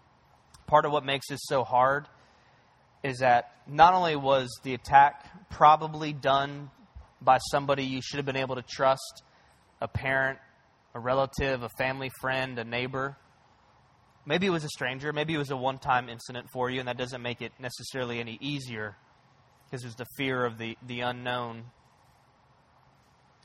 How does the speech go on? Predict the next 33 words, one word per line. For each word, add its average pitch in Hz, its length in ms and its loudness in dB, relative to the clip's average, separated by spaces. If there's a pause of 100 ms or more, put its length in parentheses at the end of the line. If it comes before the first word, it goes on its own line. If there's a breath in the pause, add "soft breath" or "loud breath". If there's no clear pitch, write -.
(640 soft breath)
But 135 120 -12
for 143 140 -2
a 139 60 -2
lot 160 260 10
of 160 100 -4
you, 135 160 -4
it 131 40 -6
was, 123 300 -10
it 156 80 -8
was 135 160 -8
somebody 151 320 -2
close 147 300 -4 (100)
to 123 60 -6
home. 113 360 -8 (1400 soft breath)
And 131 120 -8
part 185 200 6
of 180 60 -2
what 175 120 4
makes 156 220 -4
it 151 100 -14
so 143 160 -2
painful 151 440 -4
is 123 100 -8
maybe 143 220 -4
you 135 220 -6
did 139 340 -4
cry 127 400 6
out. 123 300 6 (1080)
Maybe 135 220 -8
you 139 200 -6
did 139 300 -4
tell 135 300 0
somebody. 127 560 -2